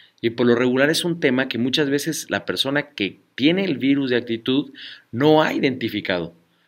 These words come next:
O sea, a lo mejor hay algo de fondo que le molesta y que ha sido un problema recurrente o crónico en su vida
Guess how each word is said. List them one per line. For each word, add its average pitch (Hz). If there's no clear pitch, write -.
O 113
sea, 143
a -
lo 113
mejor 120
hay 156
algo 151
de 123
fondo 127
que 120
le 107
molesta 117
y 110
que 127
ha 127
sido 143
un 135
problema 123
recurrente 110
o 87
crónico 123
en 101
su 95
vida 104